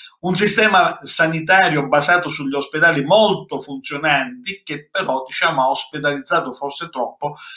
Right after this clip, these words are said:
e in Lombardia gli ospedali sono diventati anche, come dire, sedi e luoghi dove il virus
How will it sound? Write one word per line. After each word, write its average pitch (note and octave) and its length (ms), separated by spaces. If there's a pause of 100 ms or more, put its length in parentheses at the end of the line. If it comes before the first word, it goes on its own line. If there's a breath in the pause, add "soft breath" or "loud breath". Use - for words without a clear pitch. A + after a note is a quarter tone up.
(220 loud breath)
e F3 120
in D3 220
Lombardia E3 520
gli B2 100
ospedali C3 480
sono C3+ 240
diventati C3+ 500
anche, C3+ 500 (240 loud breath)
come C3+ 200
dire, C#3+ 360
sedi B2+ 580
e C3 180
luoghi C3+ 520
dove C3 340
il B2+ 320
virus C3 480